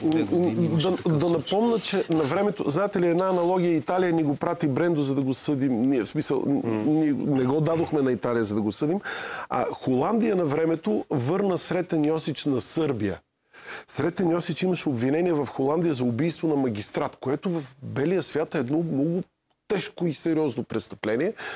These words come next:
Speaker 2: но явно холандската система прецени, че на Сърбия,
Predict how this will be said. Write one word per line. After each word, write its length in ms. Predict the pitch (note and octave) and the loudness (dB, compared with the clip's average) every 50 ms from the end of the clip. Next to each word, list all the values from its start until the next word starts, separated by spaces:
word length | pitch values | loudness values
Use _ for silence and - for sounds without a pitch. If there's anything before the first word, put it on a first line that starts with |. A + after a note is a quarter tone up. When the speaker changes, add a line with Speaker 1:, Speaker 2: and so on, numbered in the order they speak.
| - - - - - - | -12 -12 -14 -16 -8 -4
Speaker 2:
но 160 | C3 A#2+ A#2 A2+ | 0 0 2 2
явно 320 | A2 A#2 C#3+ F3+ A3+ A#3 | 2 0 0 0 0 0
холандската 680 | F#3+ - - E3 D#3 E3+ - - - - F#3 - E3 | 0 0 0 0 0 0 -2 -2 -4 -4 -4 -2 -2
система 520 | D3 - - - - - B2+ A#2+ A#2 C3 D3+ | -2 -2 -4 -6 -4 -2 -2 0 0 0 -2
прецени, 520 | D3 - D3+ A#2+ - - - C3+ D3 D#3 | -2 -4 -4 -4 -2 -2 0 0 0 0
че 160 | - - - | 0 0 0
на 100 | B2+ A#2+ | 0 0
Сърбия, 600 | A2 - - C#3+ D3+ D3+ D3 B2+ C3+ C#3 C3 B2 | 0 -2 -2 0 0 0 2 2 2 2 2 0